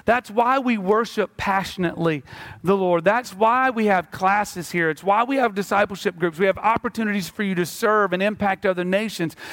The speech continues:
It's not 'cause we wanna rope you into some program 'cause we wanna build a church and get a bunch of fannies and seats. It's because we want you, you to know him who is love so you can grow more and more in depth of insight of who he is. So as you make decisions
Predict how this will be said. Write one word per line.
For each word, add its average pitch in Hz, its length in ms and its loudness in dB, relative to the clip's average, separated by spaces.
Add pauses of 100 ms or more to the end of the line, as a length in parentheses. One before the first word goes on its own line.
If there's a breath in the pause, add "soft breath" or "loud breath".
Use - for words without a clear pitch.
It's 208 160 0
not 294 220 0
'cause 233 140 -6
we 247 100 2
wanna 220 200 2
rope 196 320 2
you 214 100 -2
into 185 120 0
some 196 180 -2
program 202 440 0
'cause 170 200 -2
we 208 100 0
wanna 196 200 2
build 180 220 2
a 175 60 -4
church 190 280 -2
and 185 80 -4
get 180 120 0
a 165 40 -2
bunch 180 220 -2
of 175 80 -8
fannies 185 380 -2
and 170 100 -4
seats. 262 460 -8 (1120 soft breath)
It's 170 160 -2
because 196 300 0
we 220 120 2
want 233 260 0
you, 196 160 0
you 190 160 0
to 202 100 0
know 196 280 4
him 233 320 0
who 226 240 4
is 196 180 0
love 175 340 2
so - 140 -10
you 190 80 -2
can 196 140 -2
grow 185 220 2
more 233 380 2
and 214 120 -2
more 196 240 2
in 180 120 -2
depth 190 280 2
of 180 80 -4
insight 185 480 0
of 170 80 -2
who 220 220 0
he 214 180 2
is. 180 240 2 (200 loud breath)
So 214 120 0
as 170 120 -2
you 196 60 0
make 202 220 2
decisions 233 760 -2